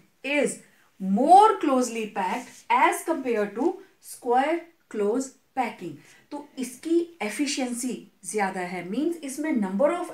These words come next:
atoms ज्यादा रहते हैं और इसमें क्या रहते हैं? कम। तो ये था packing in one dimension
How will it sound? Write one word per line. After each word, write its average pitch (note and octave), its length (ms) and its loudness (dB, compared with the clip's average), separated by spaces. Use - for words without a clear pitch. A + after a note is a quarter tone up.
atoms D#4+ 400 0
ज्यादा F#3+ 440 0
रहते E3 280 -10
हैं C4 180 -4
और B3+ 140 -2
इसमें G#3 300 -8
क्या F#3+ 120 -10
रहते F3+ 320 -12
हैं? C#4+ 260 -4
कम। D3 240 -6
तो C#4+ 60 -10
ये C#4 260 0
था G4 280 -2
packing D#4 360 -4
in C#4 140 2
one F3+ 220 -6
dimension C4+ 560 -2